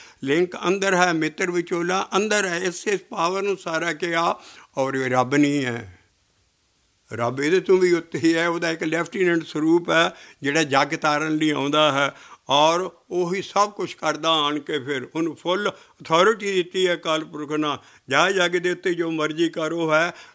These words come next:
ਕਰਨ ਕਰਾਵਨ ਸਗਲ ਵਿਦੇ ਸੋ ਸਤੇ ਗੁਰੂ ਹਮਾਰਾ, ਉਹ ਜਿਹੜਾ ਸਤਿਗੁਰੂ ਹੈ, ਅੱਗੇ ਹੁਣ ਅਖੀਰਲੀਆਂ ਤੁਕਾਂ 'ਚ ਪਾਰ ਬ੍ਰਹਮ ਪਰਮੇਸ਼ਰ ਆਏਗਾ।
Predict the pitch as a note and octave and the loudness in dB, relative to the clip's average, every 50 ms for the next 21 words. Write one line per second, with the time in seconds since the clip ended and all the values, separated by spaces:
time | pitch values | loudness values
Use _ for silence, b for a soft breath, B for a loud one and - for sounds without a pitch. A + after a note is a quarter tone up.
0 | B - - C#3 C#3 D3 E3 E3+ F3 E3+ - E3 D3+ D3 D3 C#3+ C#3+ C#3+ D3 D#3+ | B -4 -2 0 0 0 0 -2 -2 -2 -2 -2 0 4 4 4 4 4 2 0
1 | E3 E3 D#3 - - C#3 C#3+ D3+ D#3 D#3+ D#3 D3+ D3+ C#3+ D#3+ D#3+ E3 F3+ F3+ B | -4 -6 -6 -4 -4 -4 -2 -2 -4 -6 -4 -6 -6 -4 -2 -2 -2 -4 -4 B
2 | B B B - D3+ D3+ C#3+ - - D3+ C#3 - F3 E3+ F3 F3+ F#3+ F#3 b b | B B B -6 -6 -6 -6 -4 -4 -6 -4 -2 0 0 2 0 0 -4 b b
3 | b b _ - A#2+ C3+ E3 F#3+ A3 A3 G3+ F3+ E3 E3 D#3+ D#3 C#3+ C3+ C3+ C3 | b b _ -8 -2 0 2 2 4 4 2 2 2 2 2 2 2 2 0 -2
4 | C3 B2+ A#2+ A2 b b b b b - G#3+ B3 B3+ G#3 F3+ D#3+ D#3+ D#3 C#3+ - | -4 -4 -6 -6 b b b b b 0 0 2 2 2 0 0 0 -2 -2 -4
5 | D#3 D3+ C#3+ D3 C#3 D3+ D3+ D#3 D3 B2 C#3 C#3 C#3 D3 D3+ - B B B B | -8 -10 -10 -8 -8 -6 -4 -4 -4 -6 -4 -4 -4 -4 -6 -8 B B B B
6 | B B D3 C#3+ C3+ D#3+ E3 D#3 C3 D3 D#3 E3 D#3 - - - E3 F3+ G#3 G#3 | B B -4 -2 0 0 0 0 0 -2 -4 -6 -6 -8 -6 -4 -4 -4 -4 -2
7 | G3+ G#3+ G#3 F#3+ D#3+ C3 - D#3 C#3+ C#3+ D#3+ D#3+ D#3+ D#3 E3 E3+ - b b b | -2 -2 0 0 -2 -2 -4 -8 -6 -4 -2 -2 -2 -2 -4 -6 -10 b b b
8 | b b - D3 C#3+ C#3+ C#3 C#3+ C#3+ D3 D#3 D#3 D#3 D#3+ D#3 - D#3+ C#3+ C#3+ C#3+ | b b 0 2 4 4 4 2 0 -2 -4 -4 -4 -4 -6 -8 -10 -8 -6 -4
9 | C#3 D3 C3 - - D#3 D3+ D3 D3+ D3+ D3+ D#3 D3+ D3 D3 D3+ D3+ - | -6 -6 -6 -8 -6 -6 -4 -2 -2 -2 -4 -4 -4 -4 -6 -6 -8 -12